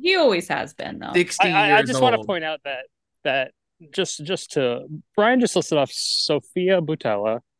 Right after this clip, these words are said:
Speaker 1: Mm-hmm.
Speaker 3: and Ed Skrein and Charlie Hunnam, and he was like, "These are great actors." <laughs> They've been in some great
Speaker 1: <laughs>
Speaker 3: stuff. I'm like,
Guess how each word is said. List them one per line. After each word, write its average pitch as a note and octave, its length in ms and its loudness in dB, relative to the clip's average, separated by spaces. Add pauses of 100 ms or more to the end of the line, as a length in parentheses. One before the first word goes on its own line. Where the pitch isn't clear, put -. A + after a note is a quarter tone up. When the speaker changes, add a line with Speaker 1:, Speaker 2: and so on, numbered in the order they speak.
(500)
Speaker 1:
Mm-hmm. F#3+ 280 -8
Speaker 3:
and A#2 600 0
Ed D3+ 180 0
Skrein A#2 640 -4 (100)
and C3 120 -4
Charlie C#3+ 360 2
Hunnam, C3 240 0
and G#2+ 100 -4
he A2 80 -4
was A2 120 -6
like, B2+ 180 -6
"These B3 200 2
are C4+ 100 4
great D3+ 440 2
actors." - 760 -4 (280)
<laughs> - 300 -4
They've A3+ 140 2
been C#4 100 0
in - 100 0
some G4+ 240 4
great G#4 300 6
Speaker 1:
<laughs> C5+ 120 8
Speaker 3:
stuff. - 300 6
I'm F3+ 160 0
like, F#3 220 0